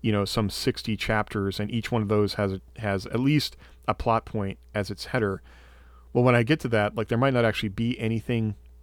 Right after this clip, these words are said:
in that chapter, but it sort of already exists in my mind in a way. And I find that to be really, really helpful. But that's, that's the workflow.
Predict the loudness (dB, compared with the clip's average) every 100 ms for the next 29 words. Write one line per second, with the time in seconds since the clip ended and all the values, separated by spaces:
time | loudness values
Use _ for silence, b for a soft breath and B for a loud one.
0 | 0 2 2 0 -2 -2 0 -2 -2 0
1 | 0 0 -6 -20 -20 -6 -6 -4 -8 2
2 | 2 2 0 0 2 0 -2 0 0 -2
3 | -10 -12 -16 -8 -4 -2 -2 -2 -2 -6
4 | -8 -8 -6 -6 -8 -14 b b b -6
5 | -2 2 4 4 2 0 -2 0 0 0
6 | -2 -6 -4 -2 -2 -4 -6 -12 -14 -6
7 | -2 2 2 0 -6 b b b -2 -2
8 | 0 0 2 2 -2 -10 -10